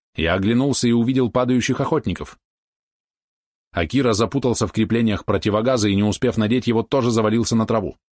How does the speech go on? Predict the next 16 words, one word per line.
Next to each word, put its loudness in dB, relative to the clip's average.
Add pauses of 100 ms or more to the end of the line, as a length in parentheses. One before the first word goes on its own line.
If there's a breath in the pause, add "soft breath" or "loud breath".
(920)
Я -2
снова 2
посмотрел 0
на 2
дриаду 2
и 2
попытался 0
поднять 0
ружьё, 0 (400)
но -2
накатившая 0
сонливость 0
не 0
позволила 2
этого 0
сделать. -4